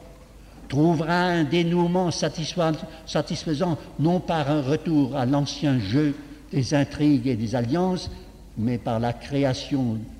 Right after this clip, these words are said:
d'une vaste communauté accessible à tous et qui présente non seulement dans les relations entre ses membres solidaires, mais aussi à l'égard des pays tiers, toutes les garanties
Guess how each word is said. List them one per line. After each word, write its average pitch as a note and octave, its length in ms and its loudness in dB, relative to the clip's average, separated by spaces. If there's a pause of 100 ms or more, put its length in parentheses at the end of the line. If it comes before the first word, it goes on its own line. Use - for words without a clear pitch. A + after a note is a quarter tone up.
d'une A#2 200 0
vaste B2 460 -4
communauté B2 640 -2 (540)
accessible B2 580 -4
à A#2 60 -2
tous - 460 -6 (720)
et B2 100 0
qui D3 160 -2
présente F3 540 2 (280)
non D#3 220 4
seulement E3 420 0
dans C#3+ 140 2
les D3 120 4
relations C#3+ 520 0 (320)
entre F#3 420 0
ses D#3 300 -2
membres C#3+ 580 2
solidaires, C#3+ 760 0 (400)
mais A#2+ 220 -2
aussi C3 260 -4
à A#2+ 60 0
l'égard A#2+ 460 -2
des A2+ 120 -4
pays A2 360 -4 (100)
tiers, E3+ 440 2 (540)
toutes D3 260 0
les C3 200 0
garanties A#2+ 580 -2